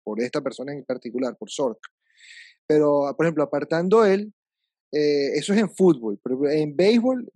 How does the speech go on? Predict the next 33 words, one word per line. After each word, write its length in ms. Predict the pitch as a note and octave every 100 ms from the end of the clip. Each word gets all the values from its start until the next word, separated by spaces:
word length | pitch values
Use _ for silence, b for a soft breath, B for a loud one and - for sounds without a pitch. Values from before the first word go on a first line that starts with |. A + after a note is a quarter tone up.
| -
obviamente, 560 | B2+ C#3 D#3+ F3+ F3 F3
el 80 | C#3
que 160 | C#3
no 160 | C3 C3
tiene, 600 | D#3+ E3 F3 D#3+ D3 A#2 b b b b _
eh, 260 | C#3 C3+ C3
ninguna 460 | C#3+ C3+ D3+ F3
pelea 220 | E3+ D#3
es 40 | E3
Billy 240 | D#3+ D#3+
Beane. 240 | D#3 D#3+ D3
Billy 360 | C#3+ D3 D3+
Beane 120 | D3 E3
es 40 |
el 140 | D#3+
mejor 500 | C#3+ B2+ C#3+ C#3+ D3+ D3
director 560 | E3 D3 - D3 C#3
de 80 | D#3
operaciones 680 | D#3 D3 C3 - C3+ D3+ D#3
que 100 | -
existe 440 | C3+ - D#3 C3 D3+
en 60 |
el 80 | D3
béisbol, 540 | C3+ A#2 C#3 E3 E3+ -
no 120 | C3+
importa 440 | C3+ - C#3 - D3
lo 80 |
que 120 | C3 A#2+
diga 200 | B2+ C3+
nadie, 300 | D3 D3 C#3
no 60 |
importa 340 | A#2+ C3 C3
si 120 | C#3